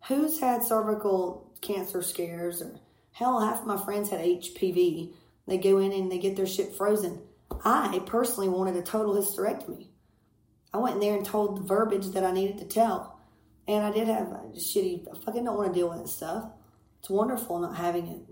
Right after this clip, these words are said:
right? There's still the energy of it there. I'm still a girl. It's wonderful not having that shit. So that vaccine in itself, I've seen people, they get the first one,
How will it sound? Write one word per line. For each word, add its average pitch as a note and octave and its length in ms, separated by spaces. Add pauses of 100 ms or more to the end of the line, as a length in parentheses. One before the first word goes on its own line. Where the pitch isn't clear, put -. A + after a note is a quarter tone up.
(160)
right? F#3+ 300
There's F#3+ 160
still A3+ 180
the F#3+ 160
energy F3+ 380
of D#3 100
it - 80
there. D#3 120
I'm F#3+ 80
still G3 260
a G3+ 80
girl. F3 580 (420)
It's - 120
wonderful F3+ 540
not - 180
having E3+ 200
that E3 140
shit. F3 300
So G3 380 (680)
that A#3 160
vaccine G#3 480
in F#3 100
itself, F#3+ 480
I've F3+ 120
seen G3 340
people, A3 600 (580)
they F#3 60
get F#3+ 160
the F#3+ 100
first G#3 340
one, A3+ 300